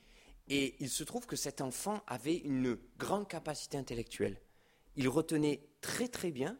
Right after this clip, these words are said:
il avait une, une mémoire auditive extraordinaire, et il avait tout le temps de très, très bonnes notes.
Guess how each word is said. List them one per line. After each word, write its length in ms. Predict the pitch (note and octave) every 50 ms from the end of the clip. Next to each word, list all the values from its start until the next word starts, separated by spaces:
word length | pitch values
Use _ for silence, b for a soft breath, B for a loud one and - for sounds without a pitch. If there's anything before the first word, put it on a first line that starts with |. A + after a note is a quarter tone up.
| - -
il 140 | - A2+
avait 240 | A#2+ A#2 A2+ B2 B2+
une, 160 | B2+ B2 A#2+
une 380 | A2+ A2+ A2 G#2+ G#2+ G#2+ A2 A2
mémoire 420 | A2 A#2 C#3+ F#3 G3 F3+ E3+ D3
auditive 440 | C#3+ C3+ A#2 B2 A#2+ - - B2+ - - - - _ _ _
extraordinaire, 680 | - E3 - - - C3+ B2 A#2+ G#2 G#2+ G#2+ B2 D#3+ B B B B B B -
et 60 | B2
il 60 | C3 C3+
avait 180 | C#3 C3 D#3
tout 200 | D#3 - - F#3
le 80 | F#3 -
temps 180 | - A3 A3
de 80 | G3 D#3+
très, 380 | C3 - - - - F#3+ G#3 F#3
très 200 | - - C#3 A#2+
bonnes 240 | A2+ A2+ A2 G#2+
notes. 360 | G2+ F#2+ F2+ - - - -